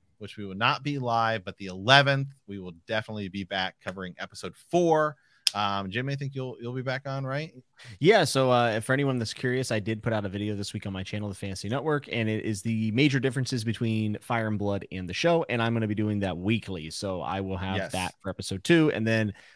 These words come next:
Speaker 2: later next week for episode three as well. So if you wanna check that out, you know, feel free.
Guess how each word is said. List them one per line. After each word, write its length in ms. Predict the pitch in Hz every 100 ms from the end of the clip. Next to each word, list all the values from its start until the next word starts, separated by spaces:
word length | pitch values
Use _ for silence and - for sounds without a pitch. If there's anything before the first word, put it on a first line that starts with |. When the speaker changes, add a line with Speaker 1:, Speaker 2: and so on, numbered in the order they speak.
| -
Speaker 2:
later 380 | 113 135 131 117
next 320 | 110 - -
week 240 | 101 90
for 180 | - 95
episode 480 | 82 - 85 85 80
three 240 | _ 85 80
as 160 | -
well. 180 | - 76
So 140 | - 92
if 140 | 95
you 80 | 101
wanna 160 | 107
check 200 | 104 98 -
that 120 | 95
out, 220 | 95 - -
you 100 | 92
know, 120 | 90
feel 200 | - 98
free. 260 | 95 80